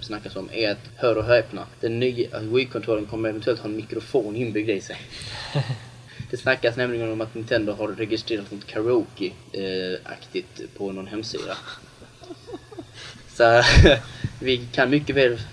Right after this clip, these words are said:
Speaker 1: eh, ha en mikrofon i den här kontrollen också.
Speaker 2: Ja.
Speaker 1: Helt sanslöst. De har stoppat in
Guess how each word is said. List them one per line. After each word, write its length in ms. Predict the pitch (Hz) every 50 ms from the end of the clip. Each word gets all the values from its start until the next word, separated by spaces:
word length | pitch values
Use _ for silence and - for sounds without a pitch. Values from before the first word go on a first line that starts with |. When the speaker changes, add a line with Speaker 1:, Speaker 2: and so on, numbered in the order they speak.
| - - 104
Speaker 1:
eh, 100 | 113 110
ha 180 | 117 123 117
en 80 | 113 117
mikrofon 580 | 117 110 - 117 110 - 131 107 101 101 107
i 100 | 113 113
den 100 | 113 110
här 60 | 110 101 -
kontrollen 340 | 107 101 - 95 98 98 104
också. 220 | - - - - - -
Speaker 2:
Ja. 200 | - 101 98 - - - - - - - - - - 82 - - - -
Speaker 1:
Helt 300 | - 117 92 - - -
sanslöst. 380 | 107 107 107 107 - 95 -
De 100 | 117 120
har 80 | 127 120
stoppat 220 | - - - 123
in 80 | 113